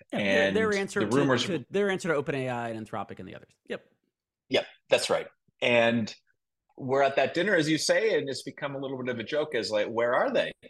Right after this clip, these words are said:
Speaker 2: They've been talking about this for months and nothing's here." And then boom, we wake up the next morning. I get a text from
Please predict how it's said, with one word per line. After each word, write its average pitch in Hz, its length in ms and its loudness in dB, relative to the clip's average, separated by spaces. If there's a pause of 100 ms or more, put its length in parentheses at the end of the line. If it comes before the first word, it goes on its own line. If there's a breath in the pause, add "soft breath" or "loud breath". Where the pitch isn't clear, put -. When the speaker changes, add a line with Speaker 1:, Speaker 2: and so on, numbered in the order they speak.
Speaker 2:
They've 107 280 -6
been 113 100 -6
talking 117 280 -4
about 120 120 -2
this 120 140 -4
for 127 100 -6
months 185 240 -6
and 117 80 -4
nothing's 113 320 -2
here." 127 380 0
And 113 180 -6
then 110 180 -2
boom, 123 600 -2
we 110 120 -4
wake 113 200 -4
up 113 120 -4
the 113 80 -4
next 113 280 -4
morning. 104 520 2 (420 loud breath)
I - 80 -8
get 110 160 0
a 104 60 -2
text - 380 -4
from 110 500 -2